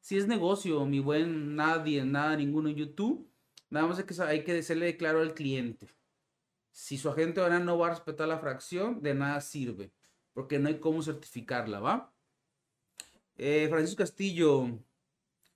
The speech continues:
¿cuánto sale la fracción arancelaria por producto? Depende mucho el servicio de cada quien.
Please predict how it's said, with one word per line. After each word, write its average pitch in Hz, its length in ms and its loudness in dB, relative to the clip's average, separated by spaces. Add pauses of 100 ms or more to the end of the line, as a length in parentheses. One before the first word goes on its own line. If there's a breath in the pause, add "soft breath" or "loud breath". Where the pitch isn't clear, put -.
(260)
¿cuánto 190 240 2
sale 220 200 6
la 220 100 8
fracción 196 260 0
arancelaria 196 380 2
por 190 140 -2
producto? 156 560 0
Depende 175 400 0
mucho 226 880 2
el 156 160 -2
servicio 180 760 -2
de 156 140 -4
cada 151 260 0
quien. 98 340 -12